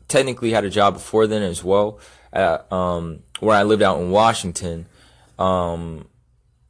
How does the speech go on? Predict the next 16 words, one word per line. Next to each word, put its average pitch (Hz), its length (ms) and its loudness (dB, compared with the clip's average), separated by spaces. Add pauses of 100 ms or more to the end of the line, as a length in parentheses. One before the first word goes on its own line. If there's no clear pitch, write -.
(180)
I 95 680 2 (1200)
worked 113 600 2
there. 95 520 2 (420)
I 95 80 0
worked 110 260 2
at 101 140 4
my, 98 340 0
um, 90 480 -4 (220)
church - 640 -2 (460)
at 92 180 0
the 95 100 -2
time, 92 640 -2 (260)
uh, 87 340 -2 (160)
as 95 300 0
a 85 600 -2 (360)
audio 98 640 4